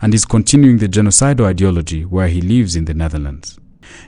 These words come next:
Ndereye Nahonhuye is from Tiabingo commune in the former Ruhengeri prefecture. In nineteen ninety-two, along with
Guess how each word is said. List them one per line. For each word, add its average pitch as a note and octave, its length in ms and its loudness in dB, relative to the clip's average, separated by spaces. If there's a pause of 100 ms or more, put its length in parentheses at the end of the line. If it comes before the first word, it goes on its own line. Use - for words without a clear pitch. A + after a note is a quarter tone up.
Ndereye G2 380 4
Nahonhuye G2 800 4
is F#2 120 -4
from G2+ 220 2
Tiabingo G2 460 0
commune B2 540 -2
in G2 140 -4
the F#2+ 80 -2
former D3 280 2
Ruhengeri F2+ 380 0
prefecture. - 640 -4 (600)
In A#2 100 6
nineteen B2 320 6
ninety-two, A#2+ 720 0
along G#2 300 2
with F#2 160 0